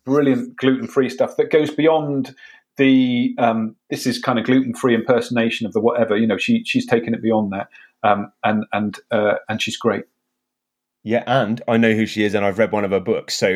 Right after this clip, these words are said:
Speaker 2: it's, it's <laughs> definitely better
Speaker 1: Happy days.
Speaker 2: <laughs> than, than some of the others we've talked about. I think that is interesting because, um, she does do that well, and she does put flavour first, which I think is so important, because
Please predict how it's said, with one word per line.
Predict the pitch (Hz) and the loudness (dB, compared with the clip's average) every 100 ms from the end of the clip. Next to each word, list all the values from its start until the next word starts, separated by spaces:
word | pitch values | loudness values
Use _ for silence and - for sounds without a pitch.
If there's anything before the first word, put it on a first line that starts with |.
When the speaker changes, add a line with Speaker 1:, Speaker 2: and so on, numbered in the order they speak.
| - | -2
Speaker 2:
it's, | 107 - | -6 -8
it's | - 117 - | -8 -8 -2
<laughs> | |
definitely | 143 143 202 196 208 | 0 2 2 4 4
better | 175 180 - 196 165 - - | 2 0 0 0 0 -4 -2
Speaker 1:
Happy | 180 - 131 147 139 | 0 2 2 2 4
days. | 151 143 117 | 2 2 0
Speaker 2:
<laughs> | - | -2
than, | 156 - - - | -2 -4 -16 -6
than | 147 143 | -2 0
some | 151 | 2
of | 139 | 2
the | 156 | 2
others | 160 156 143 | 2 0 -4
we've | 117 | -6
talked | 131 113 - | -4 -6 -4
about. | 110 107 - - - | -2 -2 -4 -16 -2
I | 202 247 | 0 2
think | 277 | 0
that | 196 | 0
is | 202 | 0
interesting | 165 139 123 117 | -2 -4 -2 -2
because, | 127 151 143 - - - - | 0 0 -2 -10 -20 -20 0
um, | 139 143 - _ _ _ 156 | 2 2 -4 _ _ _ -8
she | 143 196 | -4 0
does | 180 190 | 2 2
do | 143 151 | 2 0
that | 135 117 | 0 0
well, | 139 104 104 | -2 -2 -8
and | 117 - | -12 -12
she | 127 | -8
does | 160 143 - - _ | -4 -4 -6 -16 _
put | - 151 | -2 0
flavour | - 139 113 | 2 2 0
first, | 113 127 107 104 113 | -2 2 2 0 -8
which | 101 | -6
I | |
think | 107 117 | -4 -4
is | 120 | -4
so | 107 | -4
important, | 98 127 101 107 | -4 -6 -6 -6
because | 110 131 - | -6 -6 -6